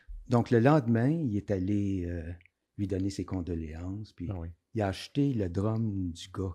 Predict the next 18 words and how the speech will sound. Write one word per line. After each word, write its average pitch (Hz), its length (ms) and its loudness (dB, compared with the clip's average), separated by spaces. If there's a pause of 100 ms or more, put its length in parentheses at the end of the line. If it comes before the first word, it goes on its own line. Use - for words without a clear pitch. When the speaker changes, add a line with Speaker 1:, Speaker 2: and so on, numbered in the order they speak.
(120)
Speaker 1:
qui 95 220 -12
est 87 40 -12
décédé. - 500 -18 (280)
Speaker 2:
OK. 87 180 0 (500)
Speaker 1:
Pour 147 140 2
son 135 160 0
fils, - 540 -8 (260)
Maurice, 113 420 2
à 101 60 -6
qui - 140 -2
Speaker 2:
Ah, 135 60 6
Speaker 1:
j'ai 175 40 6
Speaker 2:
ok. 175 60 0
Speaker 1:
parlé. 139 280 0 (380)
Speaker 2:
Une 95 140 -2
délicate 107 340 8
attention. 101 420 2 (360)
Speaker 1:
Oui. 92 140 -4